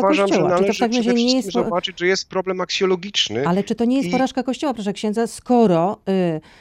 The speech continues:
Speaker 2: y, jak jesteśmy przekonywani, no dziewięćdziesiąt procent społeczeństwa to są katolicy i w takim razie dlaczego są takie, a nie inne nastroje, że,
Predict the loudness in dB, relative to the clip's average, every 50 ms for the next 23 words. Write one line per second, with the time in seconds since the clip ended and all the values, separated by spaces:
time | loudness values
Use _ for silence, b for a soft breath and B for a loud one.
0 | B B B B _ -8 -4 -2 0 0 -2 -2 -2 -2 0 0 -2 -2 -6 -6
1 | -4 -4 -4 -4 -4 -6 -4 -6 -6 -6 -4 -2 -2 -2 0 0 0 0 0 0
2 | 0 -2 0 0 0 0 -2 -4 -6 -4 -2 -4 -4 -2 -2 -4 -4 -4 -4 -4
3 | -2 -2 -2 -2 -2 -2 -4 -6 -6 -4 -4 -4 -4 -4 -6 -4 -2 -2 -2 -2
4 | -2 -4 -6 -8 -6 -6 -6 -4 -4 -6 -4 -2 -2 0 0 0 -2 -2 -2 -2
5 | -4 -2 -2 -2 -2 -2 -2 -2 -4 -4 -4 -4 -6 -6 -6 -6 -6 -4 -2 -2
6 | -2 -2 -2 -2 -2 0 0 0 0 -2 -2 -4 -4 -4 -4 -2 0 0 -2 -2
7 | -4 -6 -4 -6 -6